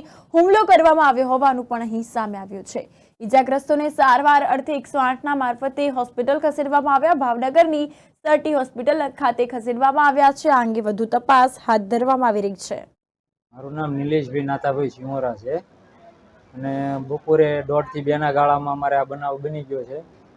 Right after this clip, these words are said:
Speaker 2: મારી વાડીમાં એ લોકો ઢોર સારવા બાબતે ડખો થયો છે અને એ લોકો આમ તો પંદર વીસ જણા હતા, પણ હાજરમાં તો બાર તેર જણા મારવામાં હતા એ લોકો.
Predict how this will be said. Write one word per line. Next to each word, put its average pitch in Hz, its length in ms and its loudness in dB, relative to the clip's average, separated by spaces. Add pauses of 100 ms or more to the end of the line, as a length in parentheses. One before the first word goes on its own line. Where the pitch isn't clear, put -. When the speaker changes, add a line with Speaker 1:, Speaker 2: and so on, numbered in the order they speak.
(120)
Speaker 2:
મારી 139 200 -2
વાડીમાં 147 800 2
એ 147 80 -4
લોકો 143 380 -4
ઢોર 139 260 -6
સારવા 143 360 0
બાબતે 139 720 -4 (340)
ડખો 143 260 -4
થયો 131 220 -8
છે 139 140 -6 (640)
અને 139 200 -6
એ 151 100 2
લોકો 156 760 2 (300)
આમ 165 200 0
તો 170 320 4
પંદર 170 320 -2
વીસ 165 160 -2
જણા 160 200 -2
હતા, 160 200 4
પણ 147 160 -6
હાજરમાં 151 480 2
તો 156 120 -4
બાર 151 240 6
તેર 151 260 0
જણા 147 240 -2
મારવામાં 143 540 2
હતા 131 160 -4
એ 117 80 -2
લોકો. 107 340 -14